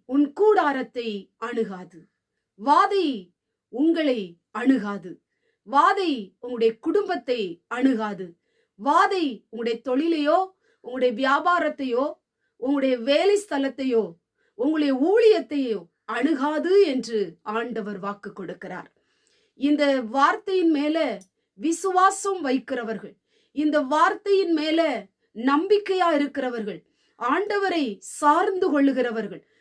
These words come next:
ஆண்டவரை பற்றி பிடிக்கிறவர்கள், "நான் ஆண்டவரை நம்பி இருக்கிறேன், ஆண்டவர் என்னை வாதைக்கு நீங்களாக்குவார், மனிதனுடைய தீய செயல்களுக்கும்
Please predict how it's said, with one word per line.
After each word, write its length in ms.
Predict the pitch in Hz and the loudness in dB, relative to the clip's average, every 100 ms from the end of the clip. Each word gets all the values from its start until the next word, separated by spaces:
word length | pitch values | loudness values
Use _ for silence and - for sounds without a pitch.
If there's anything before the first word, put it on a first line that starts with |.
| _ - | _ -6
ஆண்டவரை 800 | 247 392 403 392 381 311 220 - | -2 0 0 -2 0 -2 -6 -6
பற்றி 400 | 285 269 - 381 | -8 -8 -2 -2
பிடிக்கிறவர்கள், 920 | - 277 370 - 349 302 262 - 165 _ _ | 0 0 0 -2 -2 -2 -2 -8 -18 _ _
"நான் 240 | - 240 277 | -6 -2 0
ஆண்டவரை 540 | 294 427 415 359 339 | 0 0 0 0 2
நம்பி 340 | 285 247 285 349 | 2 2 0 0
இருக்கிறேன், 640 | 311 - 269 240 208 175 _ | 0 -2 -2 0 -2 -6 _
ஆண்டவர் 600 | - 233 320 381 359 339 | -4 0 0 -2 -4 -4
என்னை 440 | 302 269 240 196 170 | -2 -2 -2 -6 -8
வாதைக்கு 540 | 190 247 302 330 - 247 | -2 0 0 -2 -4 -8
நீங்களாக்குவார், 920 | 220 277 294 269 226 - 202 185 170 - _ _ | 0 0 0 -2 -4 -6 -6 -6 -10 -16 _ _
மனிதனுடைய 800 | - 262 330 415 381 349 320 - | -4 0 0 0 0 0 -2 -2
தீய 340 | - 403 392 302 - | -6 2 2 2 -2
செயல்களுக்கும் 760 | 262 339 294 285 269 233 185 | -2 0 2 2 0 -4 -8